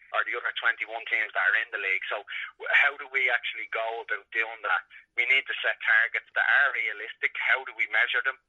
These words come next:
Are they really attainable? Are they realistic with the set of players that we have? Is there enough time to implement the changes we want? Maybe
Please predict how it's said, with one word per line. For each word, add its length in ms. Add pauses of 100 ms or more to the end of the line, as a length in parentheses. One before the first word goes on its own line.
(320)
Are 160
they 160
really 420
attainable? 680 (240)
Are 80
they 160
realistic 560
with 80
the 160
set 160
of 160
players 400
that 80
we 160
have? 240 (400)
Is 160
there 160
enough 320
time 320
to 80
implement 500
the 140
changes 400
we 160
want? 240 (480)
Maybe 320